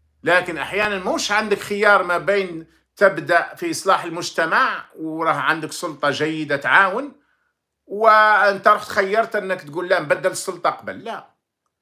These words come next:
الناس اللي يقولوا يجب أن نثور على هؤلاء الحكام المجرمين، لأن هؤلاء الحكام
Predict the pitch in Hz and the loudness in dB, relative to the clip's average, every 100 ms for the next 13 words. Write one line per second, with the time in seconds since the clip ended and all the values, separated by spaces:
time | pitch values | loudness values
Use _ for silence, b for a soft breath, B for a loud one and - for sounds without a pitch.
0 | _ _ _ _ _ _ _ _ _ 113 | _ _ _ _ _ _ _ _ _ -6
1 | 185 233 - 156 151 185 165 151 202 185 | -2 -2 -4 -8 -8 -6 -4 0 2 0
2 | 180 156 156 143 196 202 151 127 139 143 | -2 -2 -4 -4 -2 0 0 -2 -2 -2
3 | 160 151 139 - 131 - 170 135 131 117 | -4 -4 -6 -8 -12 -4 -2 -2 -6 -8
4 | 120 135 117 113 b b - 175 220 180 | -8 -6 -6 -10 b b -8 -6 -2 0
5 | 170 240 254 226 202 175 143 156 - 180 | 4 4 4 0 2 2 0 -10 -4 -2
6 | 156 | 0